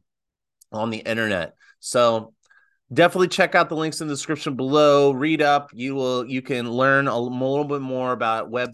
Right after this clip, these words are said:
three, the Harvard Business Review, uh, definition of Web three. Uh, I'm gonna include the link to that whole article. The whole article is What is Web three? So check it out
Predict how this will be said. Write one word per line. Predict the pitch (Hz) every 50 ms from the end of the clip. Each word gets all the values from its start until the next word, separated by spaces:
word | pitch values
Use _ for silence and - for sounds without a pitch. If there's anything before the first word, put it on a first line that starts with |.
| _
three, | - 135 131 127 120 123 120 123
the | 117 107 117 110 110 107
Harvard | 107 113 151 151 156 160 156 127
Business | 107 131 143 143 147 139 -
Review, | 143 131 117 123 131 135 131 131 131 131 123
uh, | 87 113 110 110
definition | 110 101 131 123 - 139 127 127 123 - - 127
of | 127 113 104
Web | 104 120 117 110 -
three. | - 127 123 120 120 117 117 - - - - -
Uh, | - 95 95 95 -
I'm | - 120
gonna | 131 135 135
include | 120 - - 135 117
the | 117
link | 117 120 120 117 -
to | - 110
that | 107 110 113 113 - -
whole | - - 127 127 113
article. | 110 117 117 120 120 - 123 120 120 110
The | 107
whole | - - 135 131
article | 127 127 131 127 - 131 117
is | 107 95 92
What | 95 110 113 117
is | 120 113 107
Web | 107 107 107 95 -
three? | - 113 120 120 117
So | 117 - - - 95 92 90 - - - _ - - _ _ -
check | - 165 160 -
it | 180
out | 160 156 156 160 156